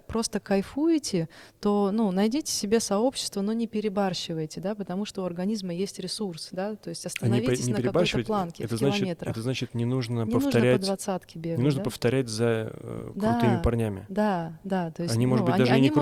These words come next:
Speaker 1: может,
Speaker 2: они,
Speaker 1: они,
Speaker 2: может быть, даже не крутые, они же
Speaker 1: они
Speaker 2: тоже
Speaker 1: просто с пяти лет занимаются, бегают, как кенийцы, да, вон там у
Speaker 2: Да.
Speaker 1: них там уже, они живут на скорости по четыре тридцать минут на километр в
Speaker 2: А,
Speaker 1: темпе.
Speaker 2: м, э, э,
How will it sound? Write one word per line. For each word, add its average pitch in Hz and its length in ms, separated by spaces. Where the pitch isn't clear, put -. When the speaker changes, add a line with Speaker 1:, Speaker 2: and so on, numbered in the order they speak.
Speaker 1:
может, - 20
Speaker 2:
они, 117 120
Speaker 1:
они, 143 60
Speaker 2:
может 127 140
быть, 139 100
даже 131 120
не 139 140
крутые, 117 420
они 110 140
же 113 60
Speaker 1:
они 269 100
Speaker 2:
тоже - 140
Speaker 1:
просто 254 200
с - 220
пяти 233 280
лет 240 220
занимаются, 202 640
бегают, 190 460
как 170 160
кенийцы, 170 460
да, 185 200
вон 160 220
там 160 180
у 160 40
Speaker 2:
Да. 165 100
Speaker 1:
них 160 180
там 160 140
уже, 160 160
они 175 160
живут 185 320
на 160 80
скорости 151 400
по - 100
четыре 160 320
тридцать 156 320
минут 156 240
на 156 80
километр 156 420
в 120 60
Speaker 2:
А, 123 260
Speaker 1:
темпе. 123 80
Speaker 2:
м, 120 220
э, - 240
э, 80 800